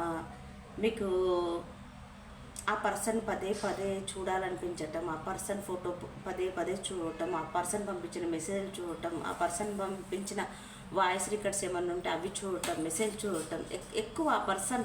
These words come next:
పర్సన్, పర్సన్. కొంతమంది అలా ఆలోచించటం వల్ల వాళ్ళకి ఎక్కువ ఎమోషన్స్ ఎక్కువైపోయి ఆ పర్సన్ ఇంకా వేరే వాళ్ళతో ఏదైనా ఇంకా రిలేషన్‌లో ఉన్నారేమోనని కొంతమంది చూస్తున్న మా వ్యూవర్స్‌కి అలాంటి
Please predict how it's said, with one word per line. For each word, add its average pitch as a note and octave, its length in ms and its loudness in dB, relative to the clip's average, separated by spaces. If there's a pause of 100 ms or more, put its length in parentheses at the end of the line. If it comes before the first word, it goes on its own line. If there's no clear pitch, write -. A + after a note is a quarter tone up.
పర్సన్, G#3 400 0
పర్సన్. - 300 0 (520)
కొంతమంది D#3+ 400 0
అలా D#3 140 2
ఆలోచించటం D#3 800 0
వల్ల D3+ 220 -2 (480)
వాళ్ళకి G3+ 260 0
ఎక్కువ C4+ 320 0
ఎమోషన్స్ F#3 560 2
ఎక్కువైపోయి D3+ 880 0
ఆ F#3 260 4
పర్సన్ G3 320 2
ఇంకా F3 180 0
వేరే D#3+ 280 2
వాళ్ళతో D#3 580 2 (500)
ఏదైనా F3+ 540 4
ఇంకా E3+ 300 2
రిలేషన్‌లో E3+ 540 2
ఉన్నారేమోనని D#3+ 680 4
కొంతమంది E3 500 0 (120)
చూస్తున్న A3+ 300 0
మా F3+ 220 2
వ్యూవర్స్‌కి F#3 580 2
అలాంటి D#3 540 2